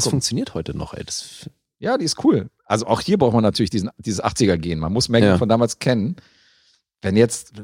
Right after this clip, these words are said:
Speaker 1: ich sag's nochmal, wenn jetzt hier irgendein Jugendlicher, ein Teenie, der jetzt in den Zwanzigern ist, sich zum ersten Mal Magnum anguckt, dann passt das natürlich nicht. Ich glaub
Speaker 2: Ja.
Speaker 1: nicht, dass der sagt, ist geil.
Speaker 2: Okay.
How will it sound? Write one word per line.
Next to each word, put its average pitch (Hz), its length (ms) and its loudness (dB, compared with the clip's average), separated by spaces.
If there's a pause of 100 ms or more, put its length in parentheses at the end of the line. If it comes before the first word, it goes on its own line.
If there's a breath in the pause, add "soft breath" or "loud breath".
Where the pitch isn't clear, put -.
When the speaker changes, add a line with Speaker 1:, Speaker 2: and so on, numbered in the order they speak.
Speaker 1:
ich 117 340 -6
sag's - 360 2
nochmal, 117 420 2
wenn 101 100 0
jetzt 113 160 2
hier 131 200 2
irgendein 135 240 -2
Jugendlicher, 143 440 2
ein 92 100 0
Teenie, 151 300 0
der 101 140 4
jetzt 135 200 4
in 143 80 -4
den 127 80 -2
Zwanzigern 123 480 0
ist, 95 180 -4
sich 98 320 -8
zum 123 160 0
ersten 131 260 0
Mal 131 100 2
Magnum 131 320 0
anguckt, 90 400 -8
dann 104 240 -6 (500)
passt - 220 -2
das 135 140 0
natürlich 78 360 -10
nicht. - 200 -20
Ich - 40 -20
glaub 95 180 4
Speaker 2:
Ja. 90 40 6
Speaker 1:
nicht, 110 160 2
dass 110 100 -2
der 104 100 0
sagt, 95 180 0
ist - 140 -8
geil. 98 260 0 (380)
Speaker 2:
Okay. 87 360 0